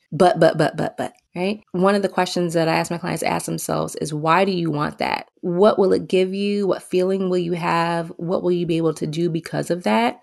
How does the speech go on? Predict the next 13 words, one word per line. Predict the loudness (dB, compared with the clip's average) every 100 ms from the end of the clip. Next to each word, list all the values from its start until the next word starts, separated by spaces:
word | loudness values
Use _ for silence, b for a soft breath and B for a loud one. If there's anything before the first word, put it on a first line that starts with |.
| b b b b b -2
And | 0
for | 2 2
me, | 4 4 4
it | 2
was | 0 -4
travel | -4 0 2 2 2 0 0 -4
because | -8 -4 0 2 4 2 0 -6 -14 _ _ _ _ -4
I | -2
wanted | -2
to | -2
see | -2
the | 0
world. | 2 2 2 -4